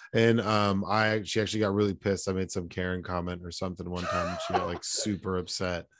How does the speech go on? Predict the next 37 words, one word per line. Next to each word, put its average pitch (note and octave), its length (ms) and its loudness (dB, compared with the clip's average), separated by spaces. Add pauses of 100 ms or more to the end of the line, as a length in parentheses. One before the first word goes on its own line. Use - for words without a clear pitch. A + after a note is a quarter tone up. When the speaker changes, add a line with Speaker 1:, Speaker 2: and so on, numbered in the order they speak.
(400)
Speaker 1:
Um, E2 640 0
and F2+ 120 -2
I F2+ 80 0
felt F2+ 220 0
really F2+ 260 2
bad E2+ 460 2 (260)
about F2+ 340 4
it. F#2+ 140 0
<laughs> - 160 -4
'Cause D3 380 4
I B2+ 140 6
was, B2+ 180 2 (260)
and A#2+ 140 2
then, A#2+ 100 2
Speaker 2:
I G2+ 180 2
Speaker 1:
like, C3 260 4 (200)
one C#3+ 100 10
of C#3 60 10
my C3+ 100 8
other C3 280 6
aunts B2 240 2
is A#2 100 -2
like, A#2 140 2
"You D3+ 120 2
have C#3+ 120 2
an C#3 100 2
aunt C#3 280 -2
named B2+ 240 -4
Karen." B2 320 2
I G2 60 0
was F#2 100 -4
like, F#2 160 -6
"Oh, G2 180 -2
damn, F#2 300 -2
yeah, F2+ 100 -4
you're F2 160 -8
right." F2 120 -8